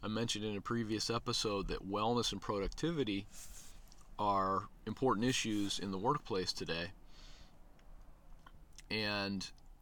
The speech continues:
um, you know, you have to, you have to realize that they aren't purposefully ignoring you, but they cannot, they simply cannot, your prospects simply cannot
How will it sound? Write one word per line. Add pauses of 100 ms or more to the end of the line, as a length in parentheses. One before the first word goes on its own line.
(640)
um, (520)
you
know, (300)
you
have
to, (180)
you
have
to (120)
realize (100)
that (2750)
they
aren't (260)
purposefully (260)
ignoring
you, (420)
but
they
cannot,
they
simply
cannot, (180)
your
prospects
simply
cannot